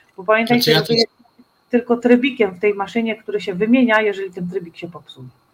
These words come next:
Speaker 2: Ja też się dziwię cały czas tym innym związkom zawodowym, że one tak, e, trzymają się z boku nas, bo słuchajcie, jeżeli oni uparli się, żeby nas jakoś zniszczyć, skasować, zwolnili dyscyplinarnie Ilonę,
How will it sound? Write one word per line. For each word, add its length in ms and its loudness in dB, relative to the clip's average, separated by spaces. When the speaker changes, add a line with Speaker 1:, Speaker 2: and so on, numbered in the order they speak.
Speaker 2:
Ja 120 0
też 220 -2
się 140 -2
dziwię 280 -4
cały 220 -2
czas 200 -6
tym 160 -4
innym 260 0
związkom 380 -8
zawodowym, 600 -6
że 160 -8
one 200 -6
tak, 420 -10
e, 300 -8
trzymają 400 0
się 180 -4
z 60 -10
boku 340 -2
nas, 280 -8
bo 120 -8
słuchajcie, 540 -6
jeżeli 380 -6
oni 340 -6
uparli 500 0
się, 160 -2
żeby 640 -2
nas 280 -4
jakoś 320 -4
zniszczyć, 460 -2
skasować, 580 -8
zwolnili 400 -6
dyscyplinarnie 760 -10
Ilonę, 500 -8